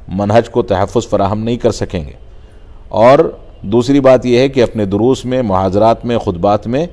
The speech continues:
मनहजी बुनियादों पर खुतबात और मुहाज़रात और दुरूस तैयार करें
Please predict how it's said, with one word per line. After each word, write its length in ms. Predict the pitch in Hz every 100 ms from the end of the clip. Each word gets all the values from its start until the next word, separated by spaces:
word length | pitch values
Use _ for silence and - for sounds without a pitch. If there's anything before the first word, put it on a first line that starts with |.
| - - - - - - - - 85
मनहजी 720 | 98 117 127 117 127 143 151
बुनियादों 580 | 120 110 107 107 110 104
पर 180 | 120 -
खुतबात 540 | 101 85 98 104 98
और 80 | 101
मुहाज़रात 560 | 92 85 92 95 101 98
और 100 | 82
दुरूस 300 | 90 90 -
तैयार 300 | 87 87 -
करें 340 | 90 101 -